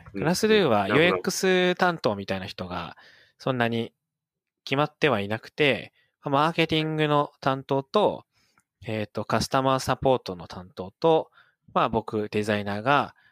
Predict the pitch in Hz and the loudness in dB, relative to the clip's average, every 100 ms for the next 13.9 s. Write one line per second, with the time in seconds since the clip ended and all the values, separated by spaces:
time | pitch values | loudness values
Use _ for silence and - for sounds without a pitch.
0 | _ - 127 135 139 131 127 123 127 - | _ 0 0 2 2 4 4 4 2 2
1 | 123 127 139 131 131 - 160 151 - _ | 0 0 -2 -2 -2 -2 2 2 0 _
2 | _ _ _ _ _ _ - - 104 101 | _ _ _ _ _ _ -14 -8 -2 0
3 | 104 - - 95 95 107 104 - - - | 0 -2 -8 -6 -2 0 0 -2 -6 -2
4 | 156 110 - _ _ _ - - 101 92 | 0 0 -4 _ _ _ -8 -6 -2 -2
5 | 90 90 - 120 107 - 110 104 107 98 | -2 -4 -4 0 0 2 2 2 0 0
6 | - 101 - - 92 98 - 101 98 160 | 0 0 0 -2 -2 0 0 0 0 -2
7 | - 80 69 67 - _ - - _ _ | -4 -8 -6 -8 -14 _ -20 -20 _ _
8 | _ - 110 95 92 92 - - 123 135 | _ -4 -4 -4 -8 -8 -10 -8 -6 -6
9 | _ _ _ _ _ _ _ _ _ _ | _ _ _ _ _ _ _ _ _ _
10 | _ 110 104 98 98 95 92 92 92 90 | _ -6 -6 -10 -14 -8 -6 -6 -8 -12
11 | - _ _ _ - - - - - - | -18 _ _ _ -20 -20 -20 -20 -20 -20
12 | - - - 107 101 98 92 90 92 92 | -20 -20 -4 -2 0 -2 -6 -8 -10 -10
13 | - - - _ 98 95 95 95 | -14 -16 -16 _ 0 2 4 2